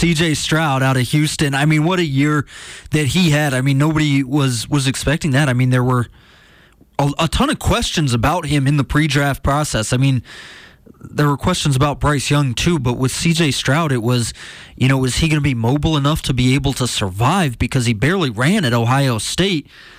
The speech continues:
Uh, but, you know, the guys who liked him pre-draft were saying, "Well, look, this guy's arm talent, and not just his pure arm talent, but his ability to layer the ball to different areas of the field, his ability to read the field and make the right throw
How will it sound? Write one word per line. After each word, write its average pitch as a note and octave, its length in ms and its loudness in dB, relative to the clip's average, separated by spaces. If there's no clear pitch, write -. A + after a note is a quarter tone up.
Uh, C#3 340 2
but, C#3 340 -2
you C#3+ 100 2
know, C#3+ 160 4
the E3 120 -2
guys D3 320 0
who D3 100 0
liked C#3+ 320 0
him C#3 300 0
pre-draft D3 720 0
were C3+ 100 2
saying, C#3+ 380 0
"Well, C#3+ 180 2
look, C3 300 -2
this C#3+ 200 -2
guy's C3+ 260 0
arm D#3 300 0
talent, E3 360 0
and B2+ 120 -2
not C#3 180 2
just C#3+ 220 -2
his A#2+ 160 -2
pure D3+ 280 -2
arm C3 280 0
talent, A#2+ 320 0
but B2+ 100 0
his B2 160 0
ability C#3 480 0
to A2+ 140 -4
layer C#3+ 320 2
the D3 100 -2
ball C#3 380 -2
to A#2 100 -2
different C#3 360 0
areas C3+ 360 2
of B2 100 0
the A2+ 40 -2
field, C3+ 360 0
his B2 140 0
ability B2 420 0
to A#2+ 60 0
read C3+ 300 2
the D3 80 0
field C#3 320 0
and B2 100 0
make C3+ 200 0
the B2 80 -2
right C3+ 280 0
throw C#3 380 0